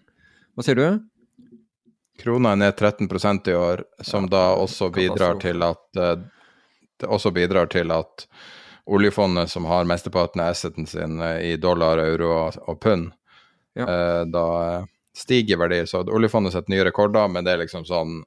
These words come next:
Speaker 2: at what price? Og, ehm,
Speaker 1: Jo, men det er at the right price.
Speaker 2: Nei, men at, at what price? Fordi at nå har vi jo, altså,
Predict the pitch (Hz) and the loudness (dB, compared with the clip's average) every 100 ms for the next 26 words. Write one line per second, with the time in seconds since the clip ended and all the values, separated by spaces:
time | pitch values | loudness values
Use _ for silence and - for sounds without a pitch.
0 | - 90 - 90 - - 92 73 - - | -6 -4 0 -2 0 0 0 0 -8 -16
1 | - _ 90 85 85 85 85 82 87 95 | -20 _ -4 -2 -2 -2 -6 -10 -12 -16
2 | - _ _ _ _ _ _ _ _ _ | -18 _ _ _ _ _ _ _ _ _
3 | _ _ _ - _ _ - 170 202 196 | _ _ _ -20 _ _ 0 2 4 2
4 | 135 139 143 160 - 151 139 117 120 - | 2 0 0 -2 -2 -4 0 0 0 -4
5 | - 190 220 - - _ _ _ _ _ | -4 -4 -4 -10 -18 _ _ _ _ _
6 | _ _ _ _ _ _ _ 123 117 110 | _ _ _ _ _ _ _ 0 2 2
7 | 107 - 104 - 104 113 127 - 95 80 | 0 -4 -8 -2 -2 0 0 0 0 0
8 | 78 - 95 90 85 - - _ _ _ | -2 -4 0 2 2 -4 -20 _ _ _
9 | 110 107 107 98 87 87 - _ _ - | 2 4 4 2 0 -2 -8 _ _ -4
10 | 113 123 | 0 0